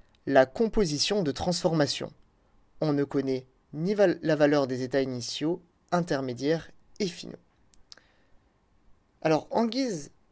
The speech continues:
d'exemple, j'ai écrit ces problèmes dont il faut retrouver la classification. Paul a quatre billes.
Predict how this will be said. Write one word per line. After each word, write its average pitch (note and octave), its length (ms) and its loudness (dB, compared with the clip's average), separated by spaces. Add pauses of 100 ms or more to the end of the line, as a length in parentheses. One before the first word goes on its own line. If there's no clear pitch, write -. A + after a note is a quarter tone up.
(140)
d'exemple, D#3 640 -2 (1800)
j'ai G#3+ 200 0
écrit G3 260 -6
ces - 180 -2
problèmes D#3+ 560 -2 (600)
dont F#3 180 -2
il - 180 -12
faut - 340 0 (280)
retrouver E3 560 2
la D#3+ 80 4
classification. - 760 -8 (1080)
Paul C#4 260 4 (140)
a D#3 120 0
quatre D#3+ 280 2
billes. - 300 -10